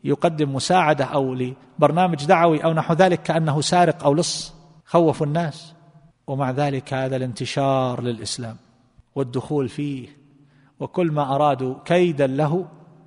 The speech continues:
أتاهم الله من حيث لم يحتسبوا، فكان ذلك سببا لإقبال الناس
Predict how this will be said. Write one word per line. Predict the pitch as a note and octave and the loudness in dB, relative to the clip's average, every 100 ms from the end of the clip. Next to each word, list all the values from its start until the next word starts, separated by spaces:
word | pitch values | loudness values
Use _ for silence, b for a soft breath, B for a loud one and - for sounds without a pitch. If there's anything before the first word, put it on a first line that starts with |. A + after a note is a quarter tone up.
| _ D3 | _ -10
أتاهم | - D3+ C3 | -2 -2 -2
الله | B2 C3+ B2 | -2 -2 -2
من | B2 | -6
حيث | - D3 C3 | -6 -6 -6
لم | B2 | -6
يحتسبوا، | B2 - D#3 D3 C3 | -8 -8 -6 -6 -6
فكان | C3+ - C#3 | -6 -4 -4
ذلك | C3 C#3+ C3 C3 | -2 -2 -2 -4
سببا | - D3+ C3+ | -4 -2 0
لإقبال | C3+ B2+ - D3+ D3+ | 0 -4 -4 0 0
الناس | C3+ D#3 C3 - - | 0 -2 -4 -6 -12